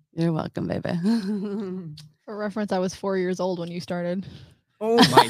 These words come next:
Speaker 3: God.
Speaker 1: <laughs> Does that make you
Speaker 3: Oh
Speaker 1: feel
Speaker 3: my
Speaker 1: any better?
Speaker 3: God. This is amazing.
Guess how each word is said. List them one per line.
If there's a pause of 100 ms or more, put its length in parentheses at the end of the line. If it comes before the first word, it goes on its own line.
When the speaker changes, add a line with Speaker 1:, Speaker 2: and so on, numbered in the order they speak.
(160)
Speaker 3:
God.
Speaker 1:
<laughs>
Does
that
make
you
Speaker 3:
Oh
Speaker 1:
feel
Speaker 3:
my
Speaker 1:
any
better?
Speaker 3:
God.
This
is
amazing.